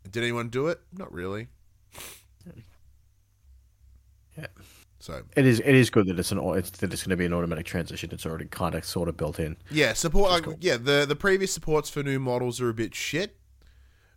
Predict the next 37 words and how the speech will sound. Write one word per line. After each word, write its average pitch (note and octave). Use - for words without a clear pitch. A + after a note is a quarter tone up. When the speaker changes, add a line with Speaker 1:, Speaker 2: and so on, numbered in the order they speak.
Speaker 1:
but, G#2+
uh, G2+
it, A2+
look, F2+
you F2+
know, C#2
PlayStation C#3+
have C3
been A#2+
hit A#2+
and A2
miss G#2+
when F#2+
they F#2+
come F#2
to E2+
the F2+
new F2+
models, E2+
so. F#2+
Speaker 2:
Mm. -
Well, A2+
speaking E3+
of G2+
new G#2
models G2+
Speaker 1:
<gasps> A3
It's -
almost D#3+
like D3
I C3+
knew C3
what C3
the B2
next B2+
story D#3
was. E2